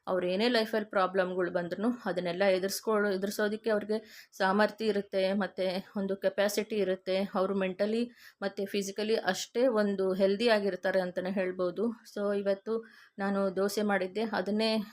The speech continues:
ನಾನು ನಿಮ್ಮ ಜೊತೆ ಇವಾಗ ಶೇರ್ ಮಾಡಿಕೊಂಡು ಇದನ್ನೆಲ್ಲ ನಾನು ನಿಮ್ಮ ಜೊತೆ ಹೇಳ್ತಾ ಇದ್ದೀನಿ. So ಏನಪ್ಪ,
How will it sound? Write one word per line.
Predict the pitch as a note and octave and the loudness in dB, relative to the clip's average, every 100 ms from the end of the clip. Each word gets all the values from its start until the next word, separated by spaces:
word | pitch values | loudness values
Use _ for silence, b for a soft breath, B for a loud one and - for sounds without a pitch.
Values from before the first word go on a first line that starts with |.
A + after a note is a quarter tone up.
| B A3 | B -4
ನಾನು | G3+ F#3 F#3 | -2 0 -2
ನಿಮ್ಮ | F#3 F#3 | -4 -4
ಜೊತೆ | F#3 F3+ G3 | -6 -4 -2
ಇವಾಗ | F#3+ F3 F3 G#3 E3+ | -2 -2 -2 -2 -4
ಶೇರ್ | - F#3 F#3+ | -2 -2 -2
ಮಾಡಿಕೊಂಡು | F#3 F#3 - F#3 F#3+ A3+ B B B | -2 -4 -4 -4 -4 -8 B B B
ಇದನ್ನೆಲ್ಲ | G#3+ A#3+ A3 G3 G3 | -4 0 2 4 4
ನಾನು | F#3+ | 4
ನಿಮ್ಮ | F3+ F#3 | 0 -4
ಜೊತೆ | F#3 G3+ | -2 0
ಹೇಳ್ತಾ | G3 F#3 F#3+ F#3 | 2 0 0 -2
ಇದ್ದೀನಿ. | F#3+ G#3+ | 0 -2
So | A#3 A3+ G#3+ | 2 2 2
ಏನಪ್ಪ, | G3 G#3+ G#3 | 2 2 2